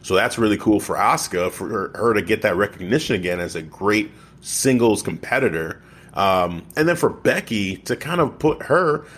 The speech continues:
like we were just saying with, with Brock Lesnar, kind of in this underdog situation where, yeah, she's, she's never won. She's got something to prove. She just lost again at T L C. You know, it was Asuka again who got one over on her. Um, so it would be interesting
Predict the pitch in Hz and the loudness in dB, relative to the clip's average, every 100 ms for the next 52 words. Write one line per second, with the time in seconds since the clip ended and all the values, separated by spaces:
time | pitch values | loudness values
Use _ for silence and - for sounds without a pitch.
0 | - - 127 127 123 123 117 156 - 139 | -4 0 0 2 2 2 2 0 2 2
1 | 123 95 - 92 - 107 120 113 151 113 | 2 0 -4 -8 -2 -2 -2 -2 -4 -4
2 | 95 123 143 123 113 104 - - 135 180 | -4 0 2 2 2 0 -2 -2 0 2
3 | 135 104 98 92 - 101 - 90 87 - | 2 4 4 2 -2 -4 -2 -2 -2 -2
4 | 101 95 92 90 - - - 123 - - | 0 2 4 2 -2 -20 -4 -2 0 0
5 | 127 - - - - 143 139 120 143 151 | 0 0 -4 -10 -6 -4 0 2 4 4
6 | 131 104 - - 104 101 - 101 - 110 | 2 0 -4 -2 0 0 0 -2 0 -2
7 | 101 120 117 - 180 110 90 85 - - | 0 -2 -2 0 2 2 -2 -2 -4 -2
8 | 127 113 107 - - - 135 139 196 - | -2 2 0 0 -8 -2 0 0 -2 2
9 | 107 104 - 160 135 - - - 110 117 | 2 2 0 -2 -4 -6 -16 -10 0 2
10 | 107 104 117 147 - 101 - 135 160 123 | 4 4 2 0 0 0 0 0 2 0
11 | 117 110 104 110 107 110 104 92 92 - | 2 2 2 2 2 2 2 2 0 -2
12 | - - - - 90 95 87 85 85 - | -6 -20 -20 -4 0 2 0 -2 -8 -10
13 | - 127 110 104 98 117 120 113 117 147 | -2 2 4 4 4 2 2 2 0 -2
14 | 131 - - 196 | -6 -2 0 -2